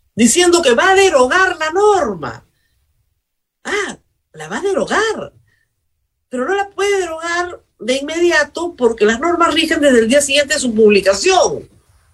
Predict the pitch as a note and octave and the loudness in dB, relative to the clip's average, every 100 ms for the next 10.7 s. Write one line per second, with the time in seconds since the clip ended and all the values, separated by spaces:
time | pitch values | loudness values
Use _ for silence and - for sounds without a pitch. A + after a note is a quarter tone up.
0 | _ _ _ _ _ _ _ _ A3+ A#3 | _ _ _ _ _ _ _ _ -2 0
1 | D#4+ F4+ F4+ - - G#3+ A3+ A#3 E4+ D#4 | 0 0 -4 -8 -4 -2 -2 -4 -8 -8
2 | E4 E4 E4 E4+ E4 D4+ E4+ F#4+ - A3 | -10 -6 -4 -2 -2 -2 -2 -2 -4 -2
3 | D4+ C#4+ F4 C#4 G3 B3+ C#4 C4+ C#4 C4+ | -2 0 0 2 2 2 2 2 0 2
4 | C#4+ D4+ D#4 A3 F3+ F3 A3+ B3+ A#3+ A#3+ | 2 2 0 0 0 2 2 0 0 -2
5 | B3+ F#4 A#3+ - B2+ _ _ _ _ _ | 0 0 0 -4 -8 _ _ _ _ _
6 | _ _ - A3+ D4 D4+ D4 G#4 G#4 C4+ | _ _ -2 0 2 0 4 6 6 6
7 | F#3+ F3 F3 F3+ F#3+ F3 D3 - - _ | 2 0 -2 0 2 0 -2 -10 -18 _
8 | - A#3+ E4+ F#4+ - _ _ F3 E3+ D3 | -4 -2 0 -2 -4 _ _ -2 -2 -6
9 | - G3 C#4 D4+ C#4+ B3+ A3 F#3+ F3 E3 | -4 0 2 4 2 2 0 0 -4 -6
10 | D#3 D#3+ F#3+ A#3 G#3 D#3+ | -6 -2 0 2 0 0